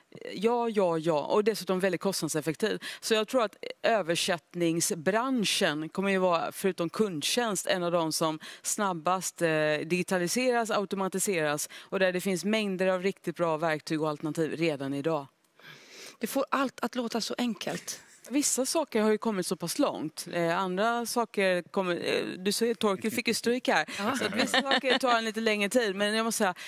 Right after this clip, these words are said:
Speaker 1: eftersom vi pratar om chat G P T, det är ändå textbaserat, det är, det är de språkmodellerna som är nästan som, eh, A I:ns, eh, operativsystem. De är ju tränade på hela internet och internet är i huvudsak text.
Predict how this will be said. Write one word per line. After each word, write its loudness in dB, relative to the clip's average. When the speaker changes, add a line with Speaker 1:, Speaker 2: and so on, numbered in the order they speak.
Speaker 1:
eftersom 2
vi 0
pratar 2
om 0
chat 0
G 0
P -2
T, 2
det 2
är 4
ändå 0
textbaserat, 0
det 4
är, 0
det -4
är 2
de 0
språkmodellerna 0
som 0
är 2
nästan 0
som, 0
eh, 0
A 0
I:ns, 0
eh, -2
operativsystem. 0
De 0
är 2
ju 0
tränade 0
på -2
hela 2
internet -2
och 2
internet 0
är 2
i 2
huvudsak 0
text. -4